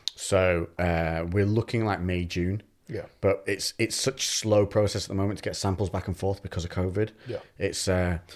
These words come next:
Speaker 1: so it, it's all dependent on that. Once the samples are through and they're to my liking,
Speaker 2: Mm-hmm.
Speaker 1: then boom,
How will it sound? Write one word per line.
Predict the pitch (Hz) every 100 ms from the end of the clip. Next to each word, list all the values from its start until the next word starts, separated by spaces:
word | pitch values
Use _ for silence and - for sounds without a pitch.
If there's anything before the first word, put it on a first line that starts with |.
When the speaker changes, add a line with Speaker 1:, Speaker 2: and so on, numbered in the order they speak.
| -
Speaker 1:
so | - 107 101 151
it, | 120
it's | 127 113
all | 120
dependent | 110 113
on | 104
that. | 95
Once | 104 117 -
the |
samples | 101 110 101 92
are |
through | - 104 98 87 101 - -
and | 90
they're | 87
to | -
my | 95 92 87
liking, | 90 95 - 82 85
Speaker 2:
Mm-hmm. | - 76
Speaker 1:
then | 92 87 -
boom, | 98